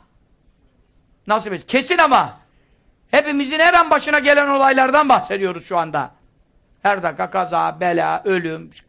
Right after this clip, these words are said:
her türlü haberler geliyor. Kendimiz hakkında, çocuğumuz hakkında, eşimiz hakkında. Oluyor yani. "Ben bunu dedim ama," diyor, "derken de düşündüm ki," diyor, "benim kocam da çok mübarek, Ebu Seleme'den daha hayırlısı kim olur ki?"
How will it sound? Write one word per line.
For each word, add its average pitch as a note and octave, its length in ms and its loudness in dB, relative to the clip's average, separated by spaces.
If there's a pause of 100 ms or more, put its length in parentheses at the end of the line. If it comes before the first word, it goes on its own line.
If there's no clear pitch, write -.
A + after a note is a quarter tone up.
(380)
her - 220 -8
türlü - 180 -18
haberler - 500 -6
geliyor. - 360 -10 (480)
Kendimiz G3 400 -4
hakkında, F#3 400 -6
çocuğumuz F#3+ 400 -8
hakkında, F#3 380 -6
eşimiz F#2 320 -12
hakkında. - 340 -14 (220)
Oluyor C#4 320 0
yani. F3 340 -2 (1500)
"Ben E4 240 4
bunu D4+ 220 -4
dedim C4+ 260 -4
ama," C4+ 240 -2
diyor, F#3 220 -4
"derken B3 420 0
de G#3 140 -4
düşündüm B3 440 -12
ki," A#3+ 120 -10
diyor, E3+ 260 -6 (800)
"benim B3+ 200 -2
kocam G#3 340 -4
da E3+ 100 -8
çok B3+ 220 -4
mübarek, G3+ 440 -2
Ebu A3 280 -6
Seleme'den G3+ 580 -4
daha G#3+ 260 -2
hayırlısı F#3+ 400 -6
kim C#4 240 -12
olur G#3+ 260 -4
ki?" - 180 -20